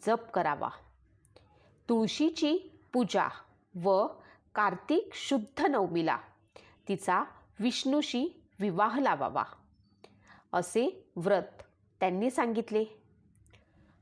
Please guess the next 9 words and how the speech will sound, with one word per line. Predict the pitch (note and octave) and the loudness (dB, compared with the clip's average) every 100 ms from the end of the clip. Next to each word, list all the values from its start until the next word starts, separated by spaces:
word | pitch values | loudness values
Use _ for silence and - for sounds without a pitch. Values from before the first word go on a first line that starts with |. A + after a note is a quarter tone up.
| - | -2
मधुरा | B3 A#3+ F4+ A4+ B3 D#4 - - - | 0 4 4 6 4 0 -6 -12 0
त्याप्रमाणे | G#3+ - C#4 C4+ E4 B3 G4 | 0 2 2 4 2 2 -2
करू | - G3+ F#3 | -2 0 2
लागली. | F#3 E3+ D#3+ D3+ - - - - - - - - - - - | 2 0 -4 -8 -10 -20 -20 -20 -20 -20 -20 -20 -20 -14 -2
एकदा | F3 E3+ E3 B3+ A3+ - - - - | -2 -2 2 4 4 2 -6 -6 -2
एका | G3+ - F#3 - - - - - - - | -2 0 -2 -2 -14 -20 -20 -20 -16 -2
गंधर्वाने | G3+ F#3 G3 A3 F#3+ E3+ G#3+ G4 - - - - | 0 0 0 2 2 2 0 -2 -8 -20 -8 -2
तिला | G3+ B3+ | 2 2
पाहिले | C#4 B3 F3 C#3+ | 2 -2 -2 -4